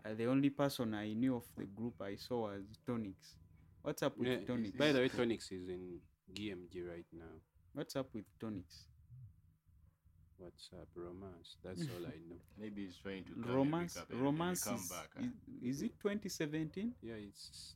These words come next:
Speaker 2: it's this year,
Speaker 1: No,
Speaker 2: twenty eighteen.
Speaker 1: it's twenty seventeen.
Speaker 2: It's twenty eighteen.
Speaker 1: Twenty eighteen?
Speaker 2: Yeah.
Speaker 1: Where is the other songs?
Speaker 2: I don't know.
Speaker 3: He also has, I think,
Speaker 2: He
Speaker 3: uh,
Speaker 2: had a song with Chameleon,
Speaker 3: Yeah.
Speaker 2: Goodbye, but I don't know what happened to that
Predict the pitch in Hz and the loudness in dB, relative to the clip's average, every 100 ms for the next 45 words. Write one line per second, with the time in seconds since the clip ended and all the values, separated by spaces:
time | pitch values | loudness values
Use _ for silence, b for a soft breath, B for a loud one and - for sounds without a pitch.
0 | - 117 - - 127 - 107 - - - | -10 -8 -6 -2 -2 -2 -8 -10 -12 -10
1 | 185 202 254 - 170 113 - - 151 156 | -2 2 2 0 -6 -8 -8 -4 -4 -4
2 | 110 101 104 - - - - - - - | -8 -10 -8 -6 -8 -8 -10 -10 -12 -12
3 | 165 - 208 233 202 185 185 185 123 135 | -12 -6 -2 -2 -2 -4 -6 -4 -4 -6
4 | 104 92 - - - 151 156 127 123 127 | -12 -16 -18 -20 -4 0 2 2 2 2
5 | 135 131 - 127 95 - - 90 95 101 | 0 -2 -2 -2 -2 -10 -18 -14 -10 -10
6 | 95 85 78 - - - - - - - | -10 -14 -16 -20 -20 -20 -20 -20 -20 -20
7 | - - - 143 - 240 165 160 - 101 | -18 -10 -8 -6 -6 -4 -6 -10 -12 -12
8 | 87 - 98 123 143 127 101 120 117 95 | -12 -14 -2 2 4 4 2 2 2 0
9 | 90 - 98 107 101 95 98 117 - - | -2 -6 -6 -6 -4 -6 -6 -10 -14 -20
10 | - - 104 98 - 90 104 98 82 85 | -20 -14 -12 -12 -8 -8 -8 -10 -10 -10
11 | 92 107 98 95 - 92 - 82 - 85 | -10 -8 -8 -10 -10 -14 -14 -14 -12 -14
12 | 87 | -14